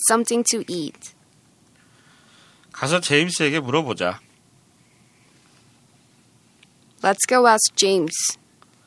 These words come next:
Speaker 2: 가서 제임스에게 물어보자.
Speaker 1: Let's go ask James.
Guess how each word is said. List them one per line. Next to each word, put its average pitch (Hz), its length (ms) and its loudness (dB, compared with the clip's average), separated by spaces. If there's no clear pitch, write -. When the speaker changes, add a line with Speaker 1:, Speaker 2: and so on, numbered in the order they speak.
Speaker 2:
가서 127 240 0
제임스에게 143 560 -2
물어보자. 113 600 -2
Speaker 1:
Let's 202 240 2
go 254 180 4
ask 214 300 6
James. - 640 -2